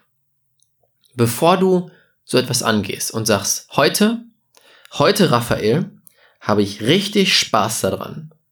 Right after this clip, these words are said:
meine Steuererklärung zu machen. Heute habe ich richtig Spaß daran, Geschirr zu spülen. Das wird das beste Geschirrspülen meines Lebens.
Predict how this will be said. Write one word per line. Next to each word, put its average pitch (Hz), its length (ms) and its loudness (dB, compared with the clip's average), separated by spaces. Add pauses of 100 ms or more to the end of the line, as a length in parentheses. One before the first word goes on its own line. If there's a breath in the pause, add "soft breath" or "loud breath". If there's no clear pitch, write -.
(200)
meine 107 260 0
Steuererklärung - 680 -6
zu - 140 -12
machen. - 380 -18 (240 soft breath)
Heute 170 380 2
habe 104 140 0
ich - 140 -4
richtig 170 520 0
Spaß 117 340 0
daran, 95 440 -6 (420 soft breath)
Geschirr - 420 -2
zu - 120 -8
spülen. - 500 -14 (420)
Das - 220 0
wird 139 220 2
das 127 180 0
beste 196 440 0
Geschirrspülen 185 680 2
meines 104 360 0
Lebens. 110 640 -2